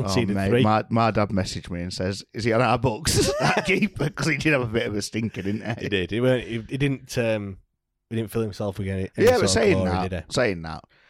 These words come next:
Speaker 2: obviously the first goal he's had a stinker. Second one, like
Speaker 1: Perhaps
Speaker 2: I
Speaker 1: should
Speaker 2: said,
Speaker 1: have done a bit
Speaker 2: mm,
Speaker 1: better.
Speaker 2: could have done better, but luck of the draw. Third one, I don't think he was that far off his line.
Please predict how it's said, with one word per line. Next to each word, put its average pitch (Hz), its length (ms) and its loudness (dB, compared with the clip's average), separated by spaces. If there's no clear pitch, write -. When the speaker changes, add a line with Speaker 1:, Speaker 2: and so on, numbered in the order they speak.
Speaker 2:
obviously 123 280 0
the 110 100 0
first 110 240 4
goal 85 160 4
he's 82 100 0
had 80 100 -8
a 85 40 -12
stinker. 76 540 -10
Second 131 440 -2
one, 110 440 2
like 95 280 2
Speaker 1:
Perhaps 110 240 2
Speaker 2:
I 87 80 2
Speaker 1:
should - 0 -
Speaker 2:
said, 101 160 4
Speaker 1:
have 92 100 -4
done 90 80 -4
a - 20 -6
bit 95 120 -2
Speaker 2:
mm, 131 100 -2
Speaker 1:
better. 127 260 0
Speaker 2:
could 117 100 2
have 90 100 -4
done 80 180 -10
better, 78 320 -10
but 87 340 -10
luck 104 200 -8
of 92 60 -4
the 85 80 -2
draw. 82 320 -2
Third 190 460 2
one, 87 300 2
I 123 60 -4
don't 185 220 4
think 214 180 -2
he 180 80 -2
was 131 180 2
that 120 280 -4
far 107 240 2
off 104 120 -2
his 104 120 -6
line. 110 420 -2